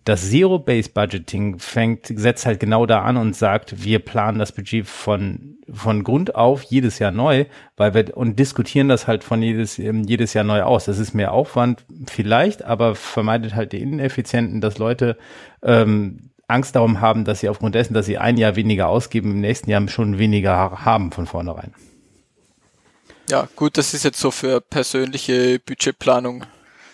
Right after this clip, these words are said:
Speaker 2: Da musst du ja normalerweise mit niemandem verhandeln, wie viel Budget jetzt du in,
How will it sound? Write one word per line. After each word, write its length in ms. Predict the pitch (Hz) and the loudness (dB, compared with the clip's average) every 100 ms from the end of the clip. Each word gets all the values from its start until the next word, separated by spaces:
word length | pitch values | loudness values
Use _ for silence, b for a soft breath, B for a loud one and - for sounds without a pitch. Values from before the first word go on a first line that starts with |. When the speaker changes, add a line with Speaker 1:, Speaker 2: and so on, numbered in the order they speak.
| b | b
Speaker 2:
Da 80 | - | -10
musst 240 | 127 - | -8 -4
du 40 | 135 | 0
ja 80 | 127 | 2
normalerweise 640 | 123 120 127 123 123 127 | 4 4 6 6 4 0
mit 180 | 123 - | -8 -10
niemandem 440 | 127 123 117 131 | -6 -4 -4 -6
verhandeln, 680 | - 120 135 127 123 123 123 | -4 0 0 0 -6 -6 -8
wie 80 | |
viel 260 | 113 135 127 | -4 -2 -2
Budget 360 | - 131 - 123 | -2 -2 2 4
jetzt 340 | 120 - - | 4 0 -6
du 160 | 131 127 | -4 -2
in, 360 | 117 123 123 | -2 -4 -8